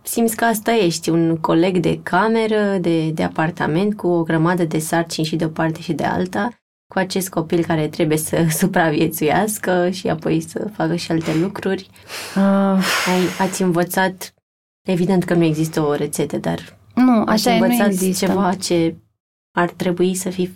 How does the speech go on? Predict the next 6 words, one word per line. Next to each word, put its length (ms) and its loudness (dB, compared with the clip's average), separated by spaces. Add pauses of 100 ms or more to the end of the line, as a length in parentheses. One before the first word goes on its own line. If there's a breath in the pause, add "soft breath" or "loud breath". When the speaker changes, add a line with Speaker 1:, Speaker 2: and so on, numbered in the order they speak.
(120)
Speaker 1:
fie 220 -2
făcut 360 -2
altfel? 420 -2 (960)
Speaker 2:
Băi, 140 4
uite, 180 2
mă, 220 2